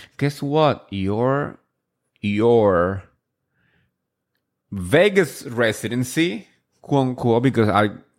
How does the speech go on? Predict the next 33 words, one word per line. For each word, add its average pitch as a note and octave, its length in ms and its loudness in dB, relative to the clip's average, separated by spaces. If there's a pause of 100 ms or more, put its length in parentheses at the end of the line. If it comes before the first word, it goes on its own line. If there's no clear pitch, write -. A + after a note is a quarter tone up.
(200)
don't G#2 200 -2
think C#3+ 380 2
that's G2+ 220 2 (340)
what G2+ 220 0
a G2 80 0
Vegas G#2 500 2 (380)
residency A#2 540 0
is G2 100 -8
all - 220 -4
about, A2+ 400 0 (800)
is F#3+ 160 2
sold E3+ 800 0 (360)
for F3+ 200 4
seven G3 340 0
bucks F3+ 260 2
online." F3+ 680 -2 (2250)
And C#3 380 2
to D3+ 100 2
be D#3 200 4
honest, E3 600 0
I'm B2 120 -2
gonna C#3+ 140 2
be D3 160 2
honest C3 380 0
to D3+ 80 -4
you D#3 100 2
guys, D#3 420 2
I C#3 120 4
would G3 180 6
rather A#2+ 800 2
pay B2+ 340 0
seven F3+ 540 -2
dollars A2+ 640 2